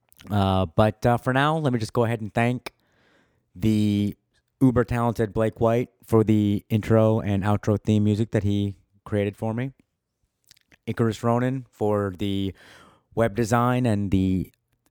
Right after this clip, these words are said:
teaching me of how to manage a website. That was very, very nice of him. Krishna Jain for the photo editing. And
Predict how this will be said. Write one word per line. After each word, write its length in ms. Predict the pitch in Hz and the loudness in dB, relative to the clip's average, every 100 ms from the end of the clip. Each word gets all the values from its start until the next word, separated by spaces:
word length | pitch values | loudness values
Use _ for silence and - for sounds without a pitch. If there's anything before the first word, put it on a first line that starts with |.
| _ _ _ - | _ _ _ -6
teaching 340 | 120 - 120 | -6 -6 -6
me 160 | 117 120 | -2 0
of 100 | 98 | -2
how 260 | - 107 107 | 0 0 0
to 420 | - 110 104 101 _ _ _ - | 0 0 0 -6 _ _ _ -8
manage 340 | 92 101 104 | -4 -2 -2
a 60 | 101 | -2
website. 480 | 107 104 123 131 147 | -2 -2 -4 -4 -6
That 100 | - | -8
was 120 | 98 95 | -6 -4
very, 180 | 101 | -4
very 180 | 98 101 | -2 -2
nice 260 | 98 98 - | -2 -4 -6
of 60 | |
him. 220 | 104 117 127 _ _ _ _ _ _ | -8 -8 -12 _ _ _ _ _ _
Krishna 300 | 120 110 117 | -2 -2 -4
Jain 460 | 104 110 110 123 131 | -4 -2 -2 -4 -6
for 300 | - 101 101 | 2 4 4
the 280 | 87 92 92 | 2 0 2
photo 320 | - 101 98 | 2 4 2
editing. 420 | 95 92 107 120 - _ _ _ _ _ _ | 0 -2 -4 -6 -12 _ _ _ _ _ _
And 380 | 110 107 101 | 0 2 2